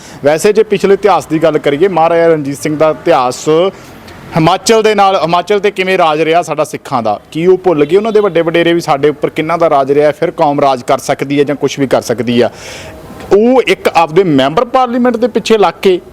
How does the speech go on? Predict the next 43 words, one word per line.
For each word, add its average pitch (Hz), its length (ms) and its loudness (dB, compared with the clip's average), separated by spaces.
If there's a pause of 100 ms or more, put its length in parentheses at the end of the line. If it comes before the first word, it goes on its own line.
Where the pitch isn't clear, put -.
(140)
ਹਜੇ 143 100 0
ਤਾਂ 202 120 0
ਉਹਨੇ 214 100 2
ਸਹੁੰ 196 280 0
ਚੱਕੀ 196 320 2
ਹੈ 208 80 2
ਕਿ 196 120 -2
ਨਹੀਂ 202 140 0
ਚੱਕੀ 196 240 0
ਪਤਾ 185 260 0
ਨਹੀਂ, 196 100 0
ਦੋ 170 140 4
ਚਾਰ 165 220 2
ਸਾਲ 170 220 0
ਕੱਢਣੇ 196 360 0
ਆ 185 80 2
ਕਿ 175 120 -6
ਨਹੀਂ 190 120 -2
ਕੱਢਣੇ 180 340 0
ਗੇ 170 100 2
ਉਹਨੇ, 180 200 4
ਉਦੋਂ 170 220 2
ਬਾਅਦ 165 160 2
'ਚੋਂ 170 100 0
ਭੰਗ 151 280 -2
ਨਹੀਂ 156 160 0
ਹੋ 156 120 2
ਜਾਂਦੀ 156 260 0
ਜਾਂ 170 120 0
ਕੀ 175 220 -4
ਹੁੰਦਾ, 151 220 0
ਉਹ 156 40 0
ਛੱਡ 147 240 -2
ਕੇ 143 120 0
ਆਪਦੀਆਂ 151 200 -2
ਫਿਲਮਾਂ 185 300 0
'ਚ 185 80 0
ਨਹੀਂ 175 120 0
ਵੜ 143 140 2
ਜਾਂਦੀ। 139 300 0 (600)
ਉਹਦੇ 254 260 4
ਮਗਰ 247 220 2
ਲੱਗ 226 160 2